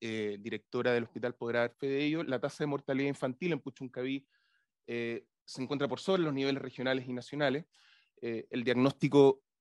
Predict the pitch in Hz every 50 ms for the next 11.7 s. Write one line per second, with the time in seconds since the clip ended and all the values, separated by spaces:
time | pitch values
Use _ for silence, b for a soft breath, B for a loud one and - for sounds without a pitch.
0 | _ _ - 131 123 117 - 135 117 - - 139 135 - - 147 139 131 127 -
1 | - - 156 160 151 147 135 117 135 135 139 139 139 - - - 120 117 117 -
2 | - - 127 127 127 127 123 - - - 123 127 123 - 110 107 110 135 170 165
3 | 151 147 143 139 131 - - - 139 135 127 123 117 113 - _ - 175 170 151
4 | 147 139 - 143 143 - _ - 147 143 - - 131 127 123 117 - 143 135 131
5 | 131 - - 123 120 - - 160 170 160 - 147 139 135 135 135 139 139 139 139
6 | - B B B B B B B 120 117 120 127 117 - 131 127 - 123 120 117
7 | 120 120 - 131 120 120 117 113 113 110 - 143 139 139 117 127 120 120 120 113
8 | _ - 117 117 113 113 113 110 - - - 120 113 - 123 117 - - 113 -
9 | - 123 123 127 _ _ _ _ _ _ _ _ - - _ _ _ - - 131
10 | 107 135 123 - 151 147 143 120 135 147 156 156 b b b b b b b b
11 | - - 127 123 123 120 120 120 117 117 117 117 113 110